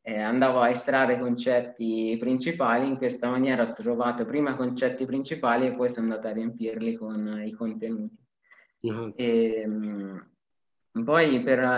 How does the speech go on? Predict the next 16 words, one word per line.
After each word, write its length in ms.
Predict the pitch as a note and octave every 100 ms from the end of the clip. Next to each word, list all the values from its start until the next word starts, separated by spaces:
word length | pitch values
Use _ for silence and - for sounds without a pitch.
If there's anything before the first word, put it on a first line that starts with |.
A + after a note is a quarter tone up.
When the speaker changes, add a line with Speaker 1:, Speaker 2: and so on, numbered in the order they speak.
| B2
Speaker 1:
l'esposizione 800 | B2+ B2+ C#3 C3 C3+ - C3+ B2+
della 200 | C3+ C3+
tesi, 840 | C#3+ A#2 A2+ C3 C#3+ D#3 D3+ -
ehm, 1400 | B2 A#2 A2+ G#2+ G#2+ G#2 G#2 G#2 G#2 G2+ G2+ G2 G2 F2+
ho 120 | B2+ C3+
preparato 600 | C3+ C3 B2+ B2+ B2+ B2
un 200 | A#2+ A#2
discorso, 1080 | A#2+ - C3+ A#2+ A2+ - G#2+ G#2+ A2+ A#2
prima 260 | A#2 C3 A#2
ho 40 |
abbozzato 1400 | A2 A2 A#2 A#2+ A#2 A#2 A2+ A2 G#2+ G#2 G#2 G2+ G2 - _
una 200 | A#2+ A2+
mappa 300 | A#2 A#2 A#2+
mentale, 920 | B2+ D#3+ F3 A#2 G#2 B2+ D#3 D#3 - -
l'ho 160 | A#2
provata, 720 | A#2 D3 B2+ A#2 A#2+ C#3 C#3